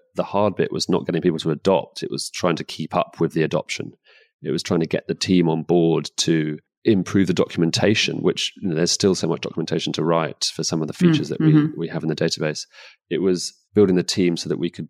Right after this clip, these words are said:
Speaker 1: build the features that developers wanted, so that we could build out the develop-, the features that we knew we needed as well. It's been an incredible journey, and we've got users using us all the way from indie hackers building us side projects and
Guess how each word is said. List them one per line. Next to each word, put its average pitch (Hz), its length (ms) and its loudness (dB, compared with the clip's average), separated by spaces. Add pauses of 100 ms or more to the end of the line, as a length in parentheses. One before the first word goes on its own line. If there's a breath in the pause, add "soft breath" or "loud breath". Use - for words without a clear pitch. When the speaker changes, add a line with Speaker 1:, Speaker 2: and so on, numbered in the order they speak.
Speaker 1:
build 92 240 2
the 85 80 -4
features - 480 -4
that - 140 -2
developers 82 460 -4
wanted, 82 400 -8
so - 140 -8
that - 100 -10
we 82 160 -12
could - 220 -14
build 85 160 0
out 82 100 -2
the 73 60 -12
develop-, 82 380 -4
the 92 80 -4
features 85 320 -4
that 85 100 2
we 87 280 2
knew 87 220 2
we 82 80 2
needed 85 360 2
as 76 120 -4
well. 85 320 -2 (560 soft breath)
It's 123 140 2
been 127 140 2
an 110 100 4
incredible 101 320 2
journey, 82 440 0 (140)
and 87 400 0 (540)
we've 104 160 2
got - 180 0
users 90 400 2
using 90 280 2
us 87 260 0
all 98 160 2
the 90 60 2
way 87 120 0
from 82 360 -8 (580 soft breath)
indie 107 260 4
hackers 95 420 0
building 85 280 0
us 85 220 -4 (200)
side 85 380 -2
projects - 540 -6
and - 100 -18